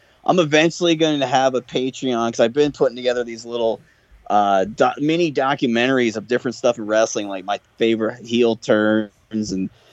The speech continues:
and different shit like that. But I ain't even gonna plug that 'cause I might get lazy and not do it. But I will say, this has been amazing, Phil. It's been way too long, and I think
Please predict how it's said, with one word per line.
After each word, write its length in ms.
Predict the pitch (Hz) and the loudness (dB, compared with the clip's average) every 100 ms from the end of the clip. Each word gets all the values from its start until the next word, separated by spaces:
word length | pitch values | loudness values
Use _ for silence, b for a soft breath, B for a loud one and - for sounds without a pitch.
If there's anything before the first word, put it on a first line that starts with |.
| b 208 | b 0
and 80 | |
different 220 | 208 160 127 | 2 2 0
shit 160 | 151 | 2
like 160 | 117 113 | 2 2
that. 320 | 113 110 113 | 2 2 2
But 60 | 120 | 0
I 100 | 127 | -2
ain't 80 | 120 | -2
even 80 | 113 | -4
gonna 60 | |
plug 220 | - 113 104 | -2 -4 0
that 200 | 107 104 | 0 -2
'cause 200 | 101 - | -6 -4
I 80 | 117 | 0
might 160 | 113 107 | 0 0
get 140 | 92 | -2
lazy 300 | 95 98 95 | 0 -2 -2
and 80 | 92 | 0
not 240 | 95 92 | 0 -2
do 160 | 95 92 | -2 -2
it. 100 | - b b b | -2 b b b
But 100 | 139 | 0
I 80 | 151 | 2
will 200 | 220 226 | 2 0
say, 500 | - 175 170 165 160 _ _ _ - | 0 0 2 2 0 _ _ _ -8
this 180 | 156 170 | -8 -6
has 80 | 156 | 0
been 160 | 170 | 0
amazing, 600 | 151 139 143 143 139 139 | 2 0 2 2 2 -2
Phil. 500 | 120 - 143 160 170 - _ _ _ | -4 -2 2 2 0 -4 _ _ _
It's 140 | - 120 | -14 -8
been 240 | 151 151 | -2 -2
way 180 | 143 156 | 2 0
too 160 | 175 190 | 0 -2
long, 440 | 156 127 127 131 131 _ | 0 2 2 0 -6 _
and 120 | - 110 | -6 -4
I 100 | 110 | -4
think 280 | 131 127 | -4 -6